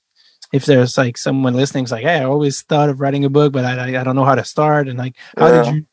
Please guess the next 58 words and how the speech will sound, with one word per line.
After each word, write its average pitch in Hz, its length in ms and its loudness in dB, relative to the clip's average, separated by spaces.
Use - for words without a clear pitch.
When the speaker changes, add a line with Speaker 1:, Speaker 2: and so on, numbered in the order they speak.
Speaker 1:
did 151 140 0
you 165 80 2
start 165 340 4
with 151 160 0
stories? 185 540 2
Did 151 240 -2
you 143 80 -6
start 151 460 2
by 135 180 0
s-, 131 60 4
Speaker 2:
Yeah. 123 140 2
Speaker 1:
having 147 280 0
some 139 160 -6
structure? 180 840 0
How, 170 260 6
how 170 140 6
did 151 160 -2
you 135 80 -4
do 151 160 2
the 135 80 4
whole 131 100 4
Speaker 2:
Yeah. 143 240 6
Speaker 1:
thing? - 80 -12
Speaker 2:
And 143 100 6
I 165 80 8
think 190 340 2
I, 156 100 6
ha-, 151 420 0
you 143 120 4
know, 143 160 6
it's 131 100 0
funny 151 240 2
'cause, 139 160 2
like, 127 140 4
now 139 260 8
I'm 123 140 4
obsessed 113 440 2
with, 127 280 -2
with 123 180 0
writing 117 540 4
and, 107 100 0
like, 101 320 2
learning 120 460 2
about 113 340 8
it. 110 180 6
And, 104 160 -4
and - 160 -2
I've 117 160 6
never 143 220 4
really 127 180 4
taken 117 320 -2
any 107 140 0
classes 117 480 2
on 123 140 2
it, 117 100 -4
but 107 100 2
I 104 40 4
love 107 420 0